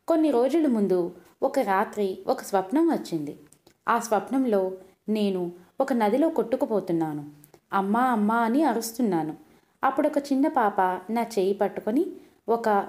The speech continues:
కొండ మీదకు తీసుకువెళ్ళి, "ఇదిగో మీ అమ్మ" అని చూపించింది. కానీ నాకు మోకాళ్ళ నుండి క్రింద వరకు అమ్మ పాదాలు మాత్రమే కనిపించాయి.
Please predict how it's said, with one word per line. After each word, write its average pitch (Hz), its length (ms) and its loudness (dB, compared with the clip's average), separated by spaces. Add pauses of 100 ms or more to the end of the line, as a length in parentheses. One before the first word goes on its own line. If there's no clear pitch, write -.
(140)
కొండ 277 240 2
మీదకు 294 340 2
తీసుకువెళ్ళి, 220 680 0 (360)
"ఇదిగో 220 440 0 (180)
మీ 233 180 2
అమ్మ" 208 380 0 (320)
అని 285 260 2
చూపించింది. 170 600 -2 (420)
కానీ 196 420 -2 (280)
నాకు 220 500 0
మోకాళ్ళ 269 500 2
నుండి 202 500 2 (260)
క్రింద 269 260 2
వరకు 226 440 0
అమ్మ 196 300 0
పాదాలు 208 480 0
మాత్రమే 220 380 0
కనిపించాయి. 180 720 -2